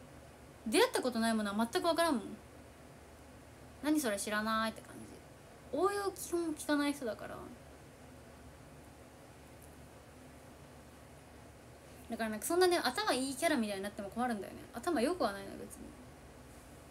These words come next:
だって六十六点だからね。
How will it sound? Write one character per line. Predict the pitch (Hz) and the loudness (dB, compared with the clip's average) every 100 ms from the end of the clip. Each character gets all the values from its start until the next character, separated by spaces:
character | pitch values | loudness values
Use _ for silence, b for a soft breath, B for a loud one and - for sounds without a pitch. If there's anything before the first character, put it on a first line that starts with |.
| - - - - - - - - - - - - - - - - - - - - - - - - - - - - - - - | -18 -18 -18 -18 -18 -18 -18 -18 -18 -18 -18 -18 -18 -18 -18 -18 -18 -18 -18 -18 -18 -18 -18 -18 -18 -18 -18 -18 -18 -18 -10
だ | 277 | -4
っ | |
て | 220 | -2
六 | 202 247 | 0 0
十 | 330 | 2
六 | 370 | 2
点 | 440 | 2
だ | 330 | -2
か | |
ら | |
ね。 | - | -2